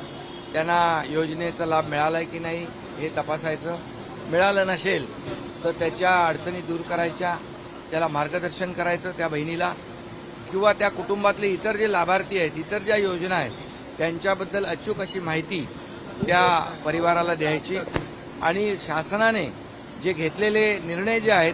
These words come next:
लोकाभिमुख, अगदी आपण निर्णय घेताना मुख्यमंत्री माझी लाडकी बहीण योजना तर घेतलीच, ती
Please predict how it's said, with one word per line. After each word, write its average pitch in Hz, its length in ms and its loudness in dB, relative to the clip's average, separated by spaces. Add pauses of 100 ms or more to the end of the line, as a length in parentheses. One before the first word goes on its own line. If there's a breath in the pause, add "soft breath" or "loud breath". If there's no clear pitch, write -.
लोकाभिमुख, 196 560 4 (640)
अगदी 185 320 2
आपण 220 500 6 (400)
निर्णय 196 340 2
घेताना 208 420 4
मुख्यमंत्री 202 540 -2
माझी 190 280 0
लाडकी 180 320 2
बहीण 202 200 -2
योजना 196 380 0
तर 202 100 -4
घेतलीच, 185 420 -2
ती 156 180 -6